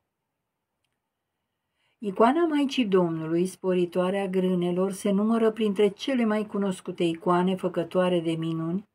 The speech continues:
din Rusia. Apariția icoanei Maicii Domnului, Sporirea Grânelor, este strâns legată de Sfântul Ambrozie, de la mănăstirea Optina, cel plin de iubire părintească,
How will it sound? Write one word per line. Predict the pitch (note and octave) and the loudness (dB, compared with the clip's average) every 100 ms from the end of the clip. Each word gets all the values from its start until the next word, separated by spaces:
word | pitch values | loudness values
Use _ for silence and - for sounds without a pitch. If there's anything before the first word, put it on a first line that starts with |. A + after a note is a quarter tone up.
| _ | _
din | B3 A#3 A3+ | -6 -4 -2
Rusia. | G#3 E3 - D#3+ D3 - _ _ _ _ _ _ _ | -2 -4 -6 -8 -8 -10 _ _ _ _ _ _ _
Apariția | F#3 - E3+ F#3 F#3+ C4 | -6 -2 0 0 -2 2
icoanei | B3+ A3+ G3 F#3+ F#3+ | 2 2 2 2 2
Maicii | F3+ F#3 - G3 | 2 0 -2 -2
Domnului, | F3+ E3 E3 E3+ F3+ | 0 -2 -2 0 -2
Sporirea | - F3+ E3+ E3+ F#3+ A3 | -2 -4 -2 -2 -2 -2
Grânelor, | F#3+ F3+ E3+ D#3+ D#3 E3+ F#3+ | 0 0 0 -2 -4 -2 0
este | F#3+ F3+ G3 | -2 -2 -4
strâns | F3+ - B3 A#3+ A3 | -6 -4 0 2 0
legată | G3+ G3 G3+ G#3 G#3+ | -4 -4 -4 -2 0
de | G3+ | 0
Sfântul | F#3 - G#3+ G#3 G#3 | -2 -6 -4 -2 0
Ambrozie, | G#3 F#3+ G3+ G3+ F3 E3 E3 F3 _ _ _ | 0 0 2 2 2 -2 -4 -6 _ _ _
de | A3 A3 | -6 -2
la | A3 | -2
mănăstirea | G3 F#3+ F3+ F3 - G3 A#3 A#3+ | -2 -2 -4 -6 -8 -6 -6 -6
Optina, | B3 - - G3+ D#3+ D3+ - _ _ _ _ _ _ | -8 -10 -6 -4 -4 -6 -10 _ _ _ _ _ _
cel | - D#4 | 0 0
plin | C4+ C4+ B3 F#3+ | 0 0 0 2
de | F3 | 0
iubire | F3 E3 F#3+ G#3 G3 | 0 0 2 4 2
părintească, | F#3+ F3 E3 D3+ E3+ E3+ - G#3 A3+ | -2 -4 -4 -2 -2 -4 -8 -8 -6